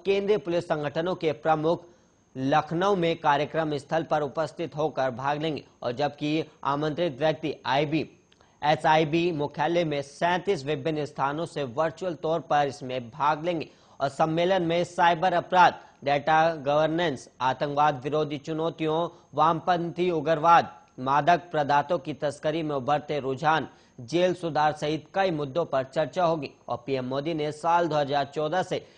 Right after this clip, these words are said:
डीजीपी सम्मेलन में गहरी दिलचस्पी ली है और पहले की प्रतीकात्मक उपस्थिति के विपरीत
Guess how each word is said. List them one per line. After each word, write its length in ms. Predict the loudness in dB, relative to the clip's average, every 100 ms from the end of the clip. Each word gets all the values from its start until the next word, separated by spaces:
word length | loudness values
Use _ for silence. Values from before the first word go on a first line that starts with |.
| _ -2
डीजीपी 480 | 0 2 0 0
सम्मेलन 500 | 0 -2 -2 0 0
में 260 | -2 -4 -6
गहरी 240 | -6 -2 -2
दिलचस्पी 560 | -2 -4 -4 -6 -4 -2
ली 180 | 0
है 120 | 0 -2 -8 -6
और 100 | -4
पहले 360 | -2 -2 -2 -2
की 340 | -2 0 0 -2 -10 _
प्रतीकात्मक 800 | -4 -2 -2 2 4 4 -2 -4
उपस्थिति 600 | -4 -6 -6 -8 -4 -4
के 180 | -2 -4
विपरीत 560 | -2 -6 0 0 0